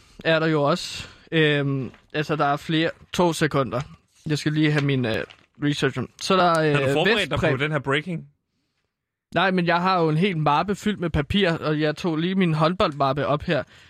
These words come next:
Speaker 1: Fordi at der er jo sådan flere grupper i, inden for Champions League. Der er to her,
Speaker 2: Og du
Speaker 1: som
Speaker 2: tænker
Speaker 1: jeg gerne vil
Speaker 2: Barcelona,
Speaker 1: kommentere på.
Speaker 2: Kiel,
Speaker 1: Øh, Vestpræ-
Speaker 2: Vest-, Vestpræm.
Speaker 1: Og så synes jeg også, man skal lægge mærke til Motor, fordi at Aalborg er lige nu i en gruppe,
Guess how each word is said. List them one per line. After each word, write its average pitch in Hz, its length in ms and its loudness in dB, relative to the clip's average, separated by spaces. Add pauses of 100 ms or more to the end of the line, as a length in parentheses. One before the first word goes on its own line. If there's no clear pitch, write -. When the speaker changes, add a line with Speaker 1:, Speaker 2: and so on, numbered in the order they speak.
(100)
Speaker 1:
Fordi 165 220 0
at 165 120 0
der 175 60 2
er 170 140 2
jo 185 240 2
sådan 170 260 -2
flere 180 280 0
grupper 170 440 0
i, 147 420 -2
inden 170 220 -2
for 170 120 -2
Champions 143 460 -4
League. 160 400 -6 (720)
Der 165 60 4
er 156 40 4
to - 400 -2
her, 156 160 0 (1120)
Speaker 2:
Og 143 100 -2
du 160 60 4
Speaker 1:
som 170 80 4
Speaker 2:
tænker 165 160 4
Speaker 1:
jeg 175 100 0
gerne 165 180 2
vil 175 60 0
Speaker 2:
Barcelona, 165 200 2
Speaker 1:
kommentere 180 320 0
på. 160 100 0
Speaker 2:
Kiel, 190 340 -2 (920)
Speaker 1:
Øh, 151 240 2
Vestpræ- 185 300 0
Speaker 2:
Vest-, 151 460 0
Vestpræm. 170 560 -2 (160)
Speaker 1:
Og 156 100 -4
så 196 140 2
synes 214 240 -2
jeg 208 80 2
også, 185 120 -2
man 180 140 -2
skal 170 220 0
lægge 156 160 -2
mærke 160 180 -2
til 180 120 -2
Motor, 170 360 0
fordi 160 200 0
at 151 80 4
Aalborg 165 520 0
er 170 60 0
lige 180 200 -2
nu 185 220 2
i 170 120 -4
en 160 100 -4
gruppe, 175 380 0